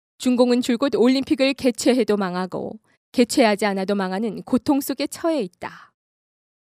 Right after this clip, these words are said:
올림픽에 접근할수록 중공의 공포감은 더욱 강렬해질 것이다. 오직 무력과 폭력으로만 약간의 안정감을 느낄 수 있다.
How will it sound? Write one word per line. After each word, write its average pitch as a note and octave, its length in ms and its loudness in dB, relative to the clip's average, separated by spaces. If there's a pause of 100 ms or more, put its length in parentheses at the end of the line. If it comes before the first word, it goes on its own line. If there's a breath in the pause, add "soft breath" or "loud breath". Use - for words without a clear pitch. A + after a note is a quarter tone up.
(240)
올림픽에 B3+ 420 2
접근할수록 A3+ 760 -2
중공의 A#3+ 420 2
공포감은 A#3 680 -2
더욱 B3+ 280 0
강렬해질 C4+ 640 0
것이다. - 640 -10 (840)
오직 G#3+ 260 0
무력과 G#3+ 840 0
폭력으로만 C4+ 840 0
약간의 B3 400 0
안정감을 A#3 760 0
느낄 G#3+ 260 -2
수 - 160 -10
있다. - 280 -10